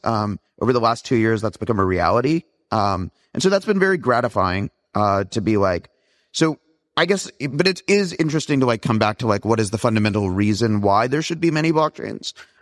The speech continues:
Um, blockchains are, like, shared community computers. So you think of this as analogous to the personal computing revolution. Before we had blockchains, we had personal, we had, we, like, so before you had,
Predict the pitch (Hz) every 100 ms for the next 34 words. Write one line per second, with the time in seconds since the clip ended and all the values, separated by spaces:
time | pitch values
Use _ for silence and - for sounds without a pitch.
0 | - 127 113 101 92 - _ 175 - 202
1 | - 214 196 165 131 110 - _ _ _
2 | _ - - - 170 165 175 165 - 131
3 | 135 156 185 190 190 214 220 247 - -
4 | _ _ _ - 165 151 143 160 156 135
5 | 196 196 180 170 143 110 131 123 113 123
6 | 120 120 - 107 95 113 - 117 98 107
7 | 101 95 104 92 78 - 98 - _ _
8 | - 98 160 165 170 131 131 123 139 123
9 | 110 117 120 117 101 - 233 247 156 120
10 | - 120 120 117 - - 120 107 - _
11 | _ - 120 104 123 160 156 147 139 107